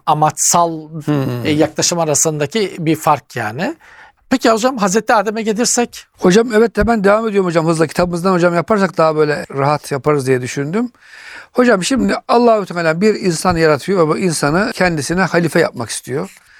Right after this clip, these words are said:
Speaker 2: E, bu hocam çok ilginçtir. Kur'an-ı Kerim'in belki ilk, e, tartışması insanın yaratılması konusunda. Estağfirullah böyle. "Ve iz gâle rabbuke lil melâiketi inni câilun fil ardı halife."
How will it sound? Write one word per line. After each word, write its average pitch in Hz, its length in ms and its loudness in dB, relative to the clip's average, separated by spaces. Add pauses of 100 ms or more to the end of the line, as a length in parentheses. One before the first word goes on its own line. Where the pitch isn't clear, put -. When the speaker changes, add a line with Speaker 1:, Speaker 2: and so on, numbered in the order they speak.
(280)
Speaker 2:
E, 123 240 -4
bu 190 120 4
hocam 190 360 2 (280)
çok - 220 -10
ilginçtir. 190 720 -2 (560)
Kur'an-ı 185 280 0
Kerim'in 185 340 2
belki 185 420 -2
ilk, - 380 -4
e, 143 440 -6 (100)
tartışması 170 760 -4
insanın 185 300 -2
yaratılması 175 480 0
konusunda. 110 560 -10 (460)
Estağfirullah 160 300 2
böyle. 143 160 4
"Ve 196 100 6
iz 180 100 -2
gâle 170 240 2
rabbuke 151 460 -2 (380)
lil 175 100 2
melâiketi 165 440 2
inni 170 200 -2
câilun 175 300 2
fil 175 200 -2
ardı 190 140 0
halife." 143 440 -4